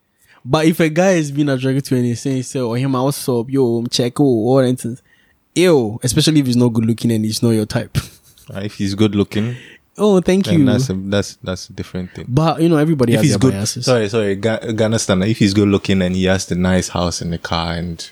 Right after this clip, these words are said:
Speaker 2: yes, and the money.
Speaker 1: Some of
Speaker 2: And
Speaker 1: them
Speaker 2: he
Speaker 1: don't
Speaker 2: works
Speaker 1: have the nice car. They just look good, and it's, it's nice to be complimented by a good looking
Speaker 2: Mm.
Speaker 1: guy.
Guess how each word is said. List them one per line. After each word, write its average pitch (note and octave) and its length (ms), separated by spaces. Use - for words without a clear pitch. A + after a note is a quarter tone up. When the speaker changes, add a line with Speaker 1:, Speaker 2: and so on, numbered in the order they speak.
Speaker 2:
yes, - 460
and F2 140
the F2 60
money. E2+ 300
Speaker 1:
Some D#3+ 140
of C#3 60
Speaker 2:
And B2+ 100
Speaker 1:
them B2 80
Speaker 2:
he A#2 40
Speaker 1:
don't - 60
Speaker 2:
works - 60
Speaker 1:
have G#2 360
the G#2+ 160
nice A2 240
car. G#2 120
They G#2 100
just A#2+ 180
look G#2 200
good, G2 160
and F#2+ 160
it's, - 280
it's A2 160
nice B2 260
to - 120
be G#2 100
complimented G#2 560
by G2 120
a F#2+ 80
good G2+ 140
looking G2 260
Speaker 2:
Mm. G2+ 40
Speaker 1:
guy. G2+ 200